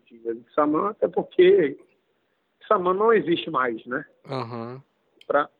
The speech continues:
Speaker 1: e pra voltar, eu acho que é mais difícil ainda, porque a dívida é muito grande. Eu não sei.
Speaker 2: Nem Amador que Kissamã joga mais?
Speaker 1: Não, Kissamã, hoje, o que acontece? Hoje, atualmente, eu, eu tô aqui, é, ajudando, né?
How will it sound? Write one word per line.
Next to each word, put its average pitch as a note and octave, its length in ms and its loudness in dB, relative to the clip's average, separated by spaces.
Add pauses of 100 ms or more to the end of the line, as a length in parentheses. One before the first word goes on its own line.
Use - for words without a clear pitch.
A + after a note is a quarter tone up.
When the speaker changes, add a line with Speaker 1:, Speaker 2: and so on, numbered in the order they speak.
Speaker 1:
e - 80 0
pra F3+ 240 0
voltar, F3 720 0
eu F3 140 0
acho F3 160 -4
que - 80 -6
é D3 40 -4
mais C#3+ 480 -4
difícil D#3+ 500 -8
ainda, A#2+ 240 -10 (100)
porque - 160 -10
a A#2+ 80 0
dívida B2+ 340 -8
é B2 40 -8
muito B2+ 260 -10
grande. G#2+ 240 -18 (1000)
Eu A2+ 140 -2
não C#3+ 160 -10
sei. A#2 380 0 (240)
Speaker 2:
Nem G#3+ 240 0
Amador F#3+ 400 2
que - 80 -10
Kissamã C#3+ 260 -8
joga D3 300 -4
mais? E3 360 -12 (800)
Speaker 1:
Não, A2+ 300 -8
Kissamã, C3+ 880 2 (480)
hoje, F#3 520 4
o - 100 -6
que - 140 0
acontece? B2+ 520 -2
Hoje, F#3+ 460 -2
atualmente, F#3+ 640 2
eu, E3 360 4
eu D3 60 0
tô D3+ 200 0
aqui, - 260 -4
é, C3 240 2
ajudando, A#2+ 580 -4
né? B2 180 -8